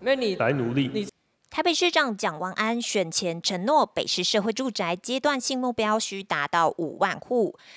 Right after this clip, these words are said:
Speaker 3: 台北市议员苗博雅发现，蒋万安施政报告中的社宅政策似乎没有提到如何达成目标，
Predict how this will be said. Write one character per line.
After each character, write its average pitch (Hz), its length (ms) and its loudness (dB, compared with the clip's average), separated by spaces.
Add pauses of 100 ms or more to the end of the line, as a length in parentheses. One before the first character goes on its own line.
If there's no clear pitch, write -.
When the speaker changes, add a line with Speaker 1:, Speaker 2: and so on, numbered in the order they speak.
Speaker 3:
台 - 100 0
北 247 120 0
市 277 160 0
议 262 120 -2
员 214 280 2
苗 196 200 0
博 254 200 2
雅 302 180 0
发 202 180 -2
现， 220 360 0 (180)
蒋 226 160 0
万 277 140 0
安 311 100 -2
施 311 220 0
政 339 180 4
报 311 160 4
告 285 140 4
中 285 180 -2
的 240 160 4
社 208 240 2
宅 151 220 -2
政 190 260 -2
策 262 340 4
似 - 160 -2
乎 202 160 0
没 196 120 -2
有 190 100 2
提 - 240 -6
到 214 380 2
如 160 120 -2
何 160 220 -2
达 151 240 -4
成 - 180 -4
目 185 220 -4
标， 226 400 4